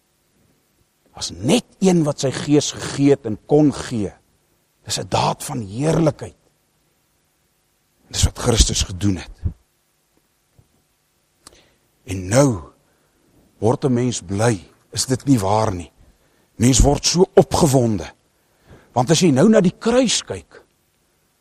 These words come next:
dan begin jy te verstaan, die kruis is juis nie 'n plek van 'n bebloede, uitgemergelde man aan die einde van sy kragte,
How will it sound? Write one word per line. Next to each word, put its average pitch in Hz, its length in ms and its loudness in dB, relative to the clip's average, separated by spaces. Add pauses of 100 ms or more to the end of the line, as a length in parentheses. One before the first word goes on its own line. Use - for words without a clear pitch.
(400)
dan 170 160 6
begin 226 280 4
jy 190 40 2
te 175 160 -2
verstaan, 220 540 -2
die 139 100 -2
kruis 214 680 0 (760)
is 95 160 2
juis 120 320 2
nie 123 300 0
'n 240 100 0 (120)
plek - 480 -2 (480)
van 127 260 -2
'n 120 100 -2
bebloede, 139 640 0 (360)
uitgemergelde 139 880 2
man 123 380 0 (260)
aan 113 140 -2
die 113 140 0
einde 214 280 6
van 170 180 -2
sy 156 160 -2
kragte, 127 580 -2